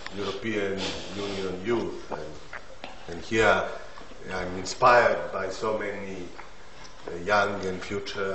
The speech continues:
unemployed people from, <laughs> from, from the European Union, and, uh, and knowing how serious,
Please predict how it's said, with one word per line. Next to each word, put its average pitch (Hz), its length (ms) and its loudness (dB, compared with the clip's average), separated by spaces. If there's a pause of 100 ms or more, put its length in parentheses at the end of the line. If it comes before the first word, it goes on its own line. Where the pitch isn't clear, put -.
unemployed 95 520 -4 (160)
people 95 380 -4
from, - 340 4
<laughs> - 1600 12
from, 135 360 10
from 147 220 10
the 143 60 12
European 143 600 10 (260)
Union, 156 580 10 (200)
and, 135 420 8
uh, 131 520 12 (640)
and 117 220 2
knowing 123 720 10
how 104 440 6 (260)
serious, 120 840 2